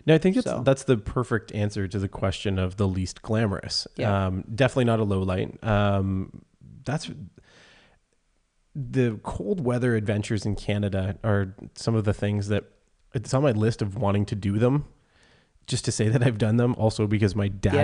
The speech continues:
Speaker 1: w-, my dad was big into it, and, um, you know, he spent a lot of time up there. He
Speaker 2: Yeah.
Speaker 1: loved the, he loved the North, and he always talked about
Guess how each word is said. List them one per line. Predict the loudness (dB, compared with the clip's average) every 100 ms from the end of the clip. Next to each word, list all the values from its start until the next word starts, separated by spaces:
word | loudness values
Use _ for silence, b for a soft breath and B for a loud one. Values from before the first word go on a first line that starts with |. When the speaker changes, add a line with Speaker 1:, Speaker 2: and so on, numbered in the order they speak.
| 2
Speaker 1:
w-, | 2
my | 2
dad | 2 2
was | 0 -2
big | -4 -4 -2 0
into | -2 0 0
it, | 0 -2
and, | -2 -2 0
um, | -2 0 -2 -2 -4 -8 -14
you | -6 -2
know, | 0
he | -2
spent | -2 -2 -2
a |
lot | -4 -4
of | -4
time | -4
up | -2
there. | -2
He | -2
Speaker 2:
Yeah. | 0 0
Speaker 1:
loved | 0 -2
the, | -6
he | -6 -6
loved | -4 -4 -6 -6
the | -6
North, | -4 -4 -6 -10 B B B
and | 0
he | 2
always | 4 2
talked | 0 0 0
about | 0 0 -4 -8